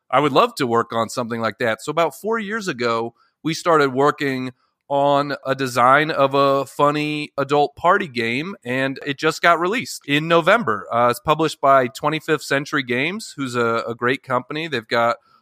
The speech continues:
a lot of good games like Kingswood and Jurassic Parts and Space Explorers. But yeah,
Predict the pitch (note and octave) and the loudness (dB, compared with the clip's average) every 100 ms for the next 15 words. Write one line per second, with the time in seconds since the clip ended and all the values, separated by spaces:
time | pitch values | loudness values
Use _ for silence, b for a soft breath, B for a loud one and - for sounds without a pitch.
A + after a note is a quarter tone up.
0 | _ A#2 B2 B2+ B2 B2+ B2+ B2+ A#2+ B2+ | _ 0 2 2 0 0 2 0 -2 -4
1 | C3 C3+ B2 A#2 G#2 - D3+ D3 C3 C#3 | -2 -4 -4 -6 -6 -4 -4 -4 -4 0
2 | C#3 C#3 C3+ A2 A2 A#2+ B2+ - A2 - | 2 2 0 -4 -2 0 0 -4 -12 0
3 | C#3+ C#3+ C3 - - A2+ G#2+ G2+ _ D#3+ | 4 4 0 -6 -12 -10 -12 -14 _ -2
4 | D#3 C#3+ - C3 C3 C3 B2+ B2 - - | -2 -6 -10 -4 -2 0 0 -4 -12 -18
5 | _ _ - D3 C3+ F3+ B3 A#2 | _ _ 0 0 0 0 0 0